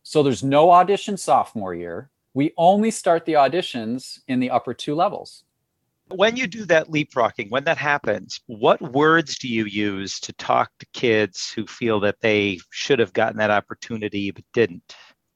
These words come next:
Speaker 1: You know, honestly, like most programs, our needs are based on instrumentation. And so sometimes we need an instrument,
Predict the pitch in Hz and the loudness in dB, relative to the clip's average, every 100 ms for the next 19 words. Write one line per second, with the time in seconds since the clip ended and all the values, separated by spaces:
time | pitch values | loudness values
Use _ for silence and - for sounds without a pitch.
0 | _ _ _ _ _ _ - 147 143 143 | _ _ _ _ _ _ -4 -2 0 2
1 | 160 165 - 156 143 139 131 135 _ 139 | 2 -2 -6 -2 0 0 -2 -6 _ -8
2 | 135 127 135 135 131 - - 147 139 120 | -2 0 0 0 -2 -6 -6 0 0 2
3 | 113 107 104 110 - - - 123 120 147 | -2 -4 -6 -8 -12 -8 -2 0 0 0
4 | 135 135 120 123 113 - - 110 110 - | -2 0 0 0 -2 -6 -8 -6 -6 -10
5 | 104 85 90 - - - _ - 117 135 | -14 -12 -12 -14 -18 -20 _ -14 -6 -6
6 | - 156 151 160 143 139 135 - _ _ | 0 0 0 0 0 2 0 -6 _ _
7 | - 110 131 151 151 131 131 139 - 104 | -8 -2 0 2 2 2 -2 -4 -8 -8
8 | 104 120 | -8 -10